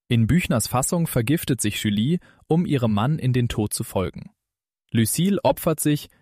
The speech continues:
indem sie die Königshymne ruft und so ihr eigenes Todesurteil provoziert.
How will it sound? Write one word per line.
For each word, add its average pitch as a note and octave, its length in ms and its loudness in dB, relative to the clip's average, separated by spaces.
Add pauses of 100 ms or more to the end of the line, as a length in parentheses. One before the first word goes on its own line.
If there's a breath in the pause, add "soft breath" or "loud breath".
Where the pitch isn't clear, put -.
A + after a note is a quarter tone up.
(100)
indem C3 360 2
sie D#3 120 2
die A#2+ 140 0
Königshymne D3 640 2
ruft B2+ 460 0 (120)
und A#2 160 0
so D#3 320 2
ihr A2+ 200 -2
eigenes B2+ 440 0
Todesurteil G#2 680 0
provoziert. - 760 -6